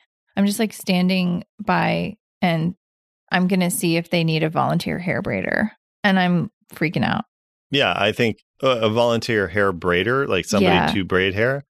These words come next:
Speaker 1: Mm-hmm.
Speaker 2: <laughs> Roll plus cool for me.
Speaker 1: Okay.
Speaker 2: <laughs>
Speaker 1: Let's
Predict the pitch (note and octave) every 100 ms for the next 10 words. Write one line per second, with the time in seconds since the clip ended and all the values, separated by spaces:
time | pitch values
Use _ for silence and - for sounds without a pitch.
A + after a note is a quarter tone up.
0 | - G#3+ G3+ F#3+ G3 G#3+ _ _ _ _
1 | G2+ A2 - - C#3 B2+ G#2 F#2+ - -
2 | - A2+ C3 D#3 D3+ C#3+ - C#3+ C3+ -
3 | - A2 F2 - D#2 D2 - _ F#3+ F#3
4 | D#3+ E2+ D2+ _ _ _ - - B2